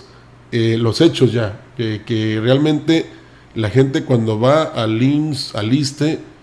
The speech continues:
al Hospital General, lo primero que, que diga, "Sí me atendieron muy bien, sí me dieron el medicamento, aquí lo llevo, eh, me dieron cita, eh, porque me van a operar en tal día y no pasa de un mes".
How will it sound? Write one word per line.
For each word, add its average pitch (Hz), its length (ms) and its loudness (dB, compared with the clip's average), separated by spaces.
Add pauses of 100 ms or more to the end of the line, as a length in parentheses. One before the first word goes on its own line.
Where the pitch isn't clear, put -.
(240)
al 113 140 0
Hospital 117 480 -2
General, 131 560 0 (460)
lo 110 120 -6
primero 131 420 2
que, 117 480 -2
que 123 120 0
diga, 135 460 2 (520)
"Sí - 200 0
me 139 80 6
atendieron 113 360 -2
muy 110 160 -2
bien, 98 200 -6 (760)
sí 147 540 6
me 113 180 0
dieron 127 260 6
el 117 80 2
medicamento, 110 640 -2
aquí 139 140 0
lo 135 80 6
llevo, 110 260 2 (1040)
eh, 123 280 2
me 120 120 2
dieron 147 260 4
cita, 170 480 0 (520)
eh, 117 180 0
porque 117 200 -2
me 117 80 0
van 139 140 2
a 147 40 2
operar 135 420 0
en 110 200 -4
tal 135 180 4
día 147 320 2
y 117 140 -2
no 127 180 0
pasa 127 220 0
de 120 80 0
un 110 80 -2
mes". - 340 -10